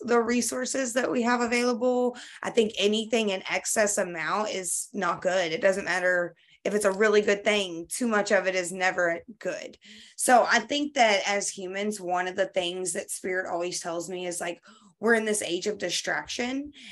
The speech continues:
and a lot of people are gonna choose to run and distract themselves the whole time they're here. Like, they're never going to worry about these traumas or lessons or whatever. They're just gonna keep projecting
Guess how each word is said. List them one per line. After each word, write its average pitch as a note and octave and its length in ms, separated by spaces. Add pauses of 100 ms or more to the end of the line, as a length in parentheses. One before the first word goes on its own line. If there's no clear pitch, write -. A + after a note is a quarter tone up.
(100)
and G3+ 140
a G3 40
lot F#3+ 240
of G3+ 80
people A#3 500
are F#3 80
gonna F#3+ 220
choose F3+ 280
to F#3+ 120
run E3+ 320
and F#3+ 80
distract E3 420
themselves F3+ 360
the F3 100
whole F3+ 280
time E3+ 280
they're D#3+ 160
here. D#3+ 340
Like, F3+ 220
they're A3 220
never G3+ 580 (340)
going A3 320
to G3+ 120
worry F#3+ 300
about F3 440
these F#3 460 (500)
traumas G3+ 500
or F#3 200
lessons F#3 500
or F3+ 100
whatever. E3 320
They're E3+ 180
just F#3 120
gonna B3 160
keep A3 220
projecting A#3+ 800